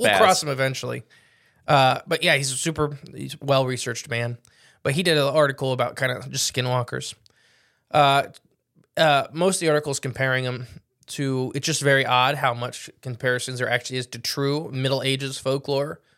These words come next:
Speaker 1: about werewolves.
Speaker 2: Ah.
Speaker 1: And the Navajo traditions about skinwalkers, as far as we know. Once again, guys, remember, the Utes will talk about skinwalkers more readily than
Speaker 2: Than,
Speaker 1: most
Speaker 2: than
Speaker 1: Navajo.
Speaker 2: the Navajo, yeah.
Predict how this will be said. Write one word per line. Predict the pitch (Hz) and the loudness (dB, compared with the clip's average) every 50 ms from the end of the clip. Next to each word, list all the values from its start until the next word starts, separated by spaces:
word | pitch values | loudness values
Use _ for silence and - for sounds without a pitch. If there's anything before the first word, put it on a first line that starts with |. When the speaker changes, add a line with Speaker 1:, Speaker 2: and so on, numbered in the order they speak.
| _ _ - | _ _ -6
Speaker 1:
about | - 131 139 127 - - | 0 2 2 2 2 2
werewolves. | 131 135 127 147 165 147 127 120 120 - - - - - _ _ _ _ 98 | 0 2 4 4 4 2 0 -4 -6 -6 -6 -6 -6 -8 _ _ _ _ -6
Speaker 2:
Ah. | 95 87 101 160 214 233 247 220 107 98 92 95 92 85 85 90 - _ - | -4 -2 -2 -2 -2 -4 -4 -4 -4 -4 -4 -6 -6 -8 -8 -10 -12 _ -4
Speaker 1:
And | 147 151 143 143 139 139 131 | -2 0 0 2 0 0 -2
the | 131 | -2
Navajo | 131 135 139 143 151 131 143 131 | 0 0 0 0 0 0 -2 -2
traditions | 127 123 135 123 - 131 123 117 - | -2 -2 -2 -2 -2 -4 -6 -6 -6
about | - 120 117 - 127 127 127 - | -6 -4 0 2 2 2 2 0
skinwalkers, | - - - 147 139 139 131 123 117 - - - 120 113 123 | -2 -4 -4 -4 -4 -4 -4 -6 -8 -8 -10 -12 -10 -10 -8
as | 117 - | -8 -4
far | - 127 120 117 | -2 0 0 0
as | 113 113 | -2 -6
we | 113 113 | -6 -6
know. | 113 117 120 120 120 113 _ _ _ _ _ _ _ _ _ _ - | -4 -4 -4 -4 -6 -8 _ _ _ _ _ _ _ _ _ _ -6
Once | 131 135 127 - | -6 -4 -4 -2
again, | 135 123 135 127 123 | -2 0 0 0 2
guys, | 117 117 117 113 | 2 2 2 0
remember, | 127 120 123 123 117 120 117 123 120 117 - _ _ _ _ _ _ _ _ _ - | -2 -4 -4 -4 -4 -2 -2 -4 -4 -6 -8 _ _ _ _ _ _ _ _ _ -10
the | 123 | -10
Utes | 123 131 139 135 131 - | -6 -6 -6 -6 -4 -4
will | 135 123 | -6 -4
talk | - - 123 123 117 127 | 0 2 2 2 2 0
about | 117 117 117 | -2 -2 -2
skinwalkers | - - 120 117 117 113 117 113 - 123 117 110 123 156 | -2 -4 -4 -2 -2 -2 -2 -2 -4 -6 -6 -6 -8 -10
more | - 127 127 120 117 | -8 -4 -2 -2 0
readily | 120 120 120 117 117 113 113 110 110 - _ _ _ _ _ | 2 0 0 0 -2 -4 -4 -4 -6 -10 _ _ _ _ _
than | - 117 117 | -6 -6 -4
Speaker 2:
Than, | 117 | -2
Speaker 1:
most | 120 120 117 113 - 117 | -2 -2 -4 -4 -4 -2
Speaker 2:
than | 120 113 | -2 0
Speaker 1:
Navajo. | 113 110 113 113 | 0 2 0 0
Speaker 2:
the | 110 | 0
Navajo, | 113 113 117 82 82 82 - 82 82 85 | 0 -2 -2 -4 -6 -8 -8 -10 -10 -10
yeah. | 85 87 85 80 76 | -8 -8 -8 -10 -12